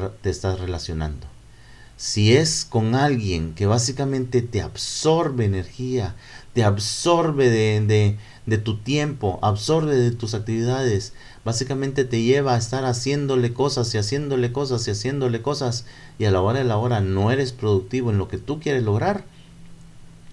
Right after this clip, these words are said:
am, yo creo que esa es un poquito la definición de alguien tóxico. También tienes que ver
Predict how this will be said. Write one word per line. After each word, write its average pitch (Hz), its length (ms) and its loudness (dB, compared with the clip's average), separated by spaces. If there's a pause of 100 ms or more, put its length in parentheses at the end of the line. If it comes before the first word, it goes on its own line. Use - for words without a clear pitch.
am, 101 600 2 (120)
yo 123 160 0
creo 180 380 0
que 147 220 -2
esa 160 180 -4
es 160 160 -6
un 160 120 -8
poquito 151 500 -4
la 127 100 2
definición 110 800 0 (440)
de 110 220 2
alguien 120 640 2
tóxico. - 440 -6 (760)
También 131 720 2
tienes 135 320 0
que 113 140 0
ver 120 280 4